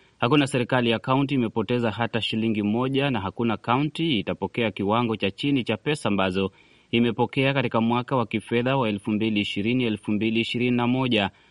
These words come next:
na mwelekeo huo utafuatwa hadi mwaka wa kifedha elfu mbili ishirini na nne, elfu mbili ishirini na tano.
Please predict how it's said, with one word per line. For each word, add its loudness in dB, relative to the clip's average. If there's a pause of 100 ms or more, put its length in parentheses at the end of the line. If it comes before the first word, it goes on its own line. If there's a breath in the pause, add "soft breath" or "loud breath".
(200 soft breath)
na 2
mwelekeo 2
huo 0
utafuatwa 0
hadi 0
mwaka 0
wa 0
kifedha -2
elfu -2
mbili 0
ishirini -2
na -2
nne, 2
elfu -2
mbili 0
ishirini -2
na -2
tano. 0